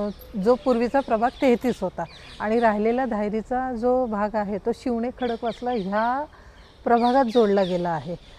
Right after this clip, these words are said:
म्हणजे काय तर धायरीची रस्त्याची एक बाजू ही वेगळ्या प्रभागात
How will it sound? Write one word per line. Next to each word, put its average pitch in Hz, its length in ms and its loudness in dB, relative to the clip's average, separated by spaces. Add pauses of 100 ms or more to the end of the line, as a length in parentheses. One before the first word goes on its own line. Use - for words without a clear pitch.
(160)
म्हणजे 220 340 2
काय 269 200 -4 (120)
तर 285 140 2 (560)
धायरीची 220 800 0
रस्त्याची 247 680 -4
एक 247 240 2
बाजू 269 360 -2
ही 262 320 -2 (840)
वेगळ्या 226 360 4
प्रभागात 254 460 -2